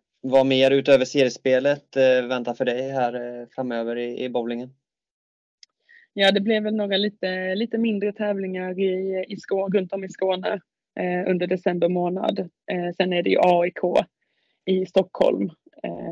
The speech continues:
Speaker 2: första helgen i, eh, januari. Och sen får jag se lite hur det blir framöver. Det finns ju lite, lite damtävlingar och, och lite Europatouren och sånt. Men det är inte helt, eh, helt spikat mitt schema hur jag kommer lägga upp det. Så att, eh, jag får se lite.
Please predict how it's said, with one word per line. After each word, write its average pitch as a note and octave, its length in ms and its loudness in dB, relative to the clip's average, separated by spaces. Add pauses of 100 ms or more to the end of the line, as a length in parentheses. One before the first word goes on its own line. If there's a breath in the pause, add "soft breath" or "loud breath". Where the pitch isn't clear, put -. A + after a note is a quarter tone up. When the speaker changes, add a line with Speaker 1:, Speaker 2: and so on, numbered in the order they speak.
Speaker 2:
första F3+ 280 -4
helgen F3+ 420 0
i, F3+ 260 -4
eh, E3+ 380 -4
januari. F#3 580 0 (560)
Och F3+ 120 0
sen F3+ 180 -2
får F#3+ 80 2
jag F3+ 80 2
se E3 180 4
lite F3+ 280 4
hur F3+ 120 4
det E3+ 120 4
blir E3+ 200 2
framöver. F3+ 680 2
Det F3+ 300 -2 (360)
finns F#3 220 -4
ju F#3+ 40 2
lite, F#3 220 0
lite G#3+ 220 4
damtävlingar G#3 960 0
och, F#3+ 380 -6
och F#3+ 100 -4
lite F#3+ 260 -6
Europatouren F#3 680 -4
och F#3 80 -16
sånt. F#3 260 -8 (560 soft breath)
Men F#3 120 -2
det F#3 60 4
är G3 60 4
inte F3+ 180 -2
helt, F3 420 0
eh, E3+ 260 6
helt F3+ 240 2
spikat F#3 520 -2
mitt F3+ 160 -8
schema D#3+ 320 -2
hur F3 200 -2
jag E3 440 -4
kommer F3 180 -8
lägga E3 200 -4
upp D#3 160 -10
det. - 160 -6
Så - 80 -4
att, - 240 -6
eh, E3+ 180 0
jag F3 140 -4
får - 80 -4
se - 220 -2
lite. - 360 -8